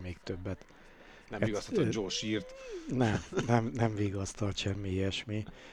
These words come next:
Speaker 1: Én csak azért nem sírtam, mert én átlendültem a saját magamon való röhögés fázisába, és én esténként ültem és nevettem, hogy ilyen nincsen. Tehát, hogy visszatértünk oda, ahol ne-, tíz évvel ezelőtt voltunk.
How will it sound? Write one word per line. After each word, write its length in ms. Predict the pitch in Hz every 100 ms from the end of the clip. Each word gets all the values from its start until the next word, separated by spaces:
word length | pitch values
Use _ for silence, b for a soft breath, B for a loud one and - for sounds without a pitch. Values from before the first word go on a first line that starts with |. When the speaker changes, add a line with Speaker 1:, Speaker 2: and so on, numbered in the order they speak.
| B
Speaker 1:
Én 160 | 131 117
csak 180 | 120 117
azért 260 | 107 104
nem 160 | 101 101
sírtam, 420 | - 101 - 101
mert 140 | 98
én 140 | 98 95
átlendültem 1300 | 90 87 - 269 277 190 107 95 95 95 - 95
a 240 | 92 90 90 - -
saját 400 | - 92 80 90
magamon 420 | 85 85 85 82
való 300 | 85 85 87 92
röhögés 480 | 87 82 90 80
fázisába, 800 | - 76 78 78 80 78 92 101 B B B B B
és 180 | - -
én 100 | 87
esténként 580 | 85 - 82 - 80 87
ültem 300 | 80 82 80
és 140 | -
nevettem, 480 | 80 76 78 80 73
hogy 140 | 78
ilyen 220 | 80 80 80
nincsen. 460 | 80 - - 76
Tehát, 280 | - 80 76
hogy 120 | 82
visszatértünk 720 | 80 - 82 80 73 80 78
oda, 160 | 85 82 78
ahol 140 | 78
ne-, 220 | 80 - 269 -
tíz 220 | 80 80
évvel 260 | 76 76
ezelőtt 380 | 76 78 73 71
voltunk. 380 | 80 76 -